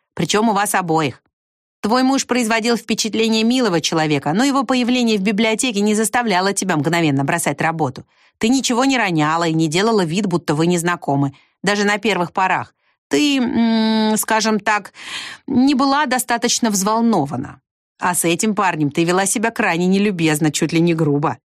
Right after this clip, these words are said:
Он же взял протянутую тобой книгу так, как берут любимого щенка. Пожалуй, это всё, что я могу сказать, поскольку весьма слабо разбираюсь в этих материях. Но, едва ли не злорадно прибавила она,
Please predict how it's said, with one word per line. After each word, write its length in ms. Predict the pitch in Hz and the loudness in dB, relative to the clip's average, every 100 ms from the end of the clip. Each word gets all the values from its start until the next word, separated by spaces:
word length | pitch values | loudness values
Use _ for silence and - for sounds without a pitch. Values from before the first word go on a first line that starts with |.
| _ | _
Он 260 | - 214 254 | 0 2 2
же 220 | 214 170 - - _ | 0 -2 -6 -20 _
взял 300 | 160 208 247 | -2 0 0
протянутую 580 | 185 175 208 208 180 185 | -2 -2 0 0 0 -2
тобой 300 | 175 175 175 | -2 -2 -2
книгу 380 | - 220 214 165 | 0 0 2 0
так, 200 | 190 190 | -2 -2
как 160 | 180 | -2
берут 320 | 170 185 233 185 | 0 0 0 0
любимого 480 | 170 175 185 175 | 0 2 2 2
щенка. 640 | 180 - 196 196 175 135 - _ _ _ - | 0 0 0 0 -2 -2 -6 _ _ _ -2
Пожалуй, 440 | 226 247 294 285 | 0 2 0 0
это 120 | 277 | 0
всё, 220 | 254 311 | -2 -2
что 160 | 320 - | -2 0
я 100 | 143 | 0
могу 220 | 151 147 | 0 -2
сказать, 400 | 156 170 165 147 - _ - | -2 -2 -2 -2 -6 _ -6
поскольку 460 | 196 190 247 226 | -4 0 0 0
весьма 340 | 220 240 - 240 | 0 0 0 -2
слабо 340 | 254 226 139 | 0 0 0
разбираюсь 520 | 147 143 165 185 175 | -2 0 0 0 -2
в 40 | 175 | -2
этих 240 | 180 175 | -2 -2
материях. 640 | 190 185 - 151 131 120 - _ _ _ _ | -2 0 0 0 -2 -6 -14 _ _ _ _
Но, 640 | - 202 240 269 311 311 339 _ _ _ _ - | -2 2 2 4 2 0 -2 _ _ _ _ -10
едва 380 | 151 160 156 143 | -4 -2 0 0
ли 100 | 143 | 2
не 120 | 151 | 0
злорадно 480 | 147 147 160 151 147 | 0 0 0 0 -2
прибавила 500 | - 147 151 147 147 | -2 -2 -2 0 0
она, 280 | 147 143 | 0 -2